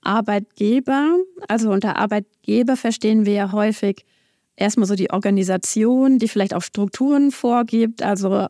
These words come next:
beim B-G-F-Institut denke ich daran, dass wir irgendwann alle mal Diensthandys bekommen haben, die wir dann, ähm, eben auch benutzen durften, wenn wir im Außendienst waren, wo dann aber auch die Empfehlung war, nicht nur benutzen dürfen, sondern auch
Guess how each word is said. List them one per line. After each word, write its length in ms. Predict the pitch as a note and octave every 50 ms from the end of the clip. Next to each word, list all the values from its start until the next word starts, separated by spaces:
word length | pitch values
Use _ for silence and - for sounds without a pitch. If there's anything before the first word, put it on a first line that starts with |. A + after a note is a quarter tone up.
| - _ _ _
beim 160 | - G#3 G#3 G3+
B-G-F-Institut 880 | G#3 G#3 G#3+ G3 - A3+ - - A3 G#3+ - - G#3+ - A#3 A3+ G#3+ G#3+
denke 180 | G#3 G3+ G3 G#3
ich 80 | -
daran, 460 | - G#3 G3+ G3+ F#3+ G3+ G3 G3+ G3+ G3+ _ _ _ _ _ _
dass 180 | - G#3+ G3+ -
wir 100 | G3 F3
irgendwann 460 | - G3 G#3 G#3+ G3 G3+ G3 G3+ G3
alle 240 | - - - G3+ G3+
mal 400 | G3+ G3 F#3+ F#3 F#3+ F#3 F#3 F#3
Diensthandys 680 | - B3+ C#4+ E4 E4+ - - D4 C4 C4 B3 B3+ A#3 -
bekommen 560 | - C4 B3 - - B3 A#3+ A#3+ B3 B3 A3+
haben, 480 | A3+ G#3+ A3+ B3 A#3+ A#3+ A#3+ A#3+ A3+ G#3+
die 140 | - F#3+
wir 120 | F#3+ G3 F#3+
dann, 440 | F#3 F#3 F#3 F#3 F#3 F#3 F#3 F3 -
ähm, 240 | - F#3+ F#3+ F#3+ F#3+
eben 260 | D#3+ - G3+ F#3+ G3
auch 180 | - F3+ F#3 -
benutzen 420 | - G3+ G#3 F#3+ F#3+ - - G3
durften, 460 | F3+ C4 D4 - - - C#4+ C4 C4 A3
wenn 200 | A3+ A3 A3 G#3+
wir 80 | A3
im 120 | A3 G#3 -
Außendienst 680 | D3 G3 A3 - - B3 G#3 G3+ A3 A3 A3 - -
waren, 320 | - G3 F#3+ G3 G3 G3 G3+ - _ _ _ _ _ _ _
wo 120 | - G#3+ G#3+
dann 200 | G3+ G#3 G3 F#3+
aber 200 | F3 F#3 F3+ -
auch 80 | -
die 140 | - - -
Empfehlung 500 | - G3 F3 - - G3+ F#3+ G3 F#3 F#3
war, 240 | F#3 F3+ F3+ F3+ F3 - _ _ _ _ -
nicht 200 | A#3 G3+ - -
nur 140 | G#3+ G3+
benutzen 440 | F#3 G3+ G3 G3 F#3 - - G#3+ G3+
dürfen, 360 | F#3+ C4 D4 D#4 - D4+ B3+
sondern 180 | G#3 G3+ G3 F#3+
auch 180 | - F3+ F#3